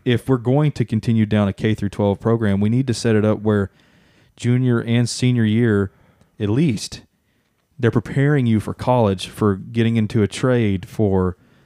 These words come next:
they need to prepare you for life, 'cause that's what we're, that's what we're,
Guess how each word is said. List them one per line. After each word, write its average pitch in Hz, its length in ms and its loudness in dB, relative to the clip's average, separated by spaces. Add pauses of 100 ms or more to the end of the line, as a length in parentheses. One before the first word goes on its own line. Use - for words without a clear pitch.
(580)
they 123 180 0
need 143 100 0
to 127 60 2
prepare 117 200 0
you 101 60 0
for 101 140 -2
life, 80 400 -4 (400)
'cause 104 340 0
that's 139 240 0
what 135 60 -4
we're, 113 240 -2
that's 139 260 0
what 127 200 0
we're, 110 160 -6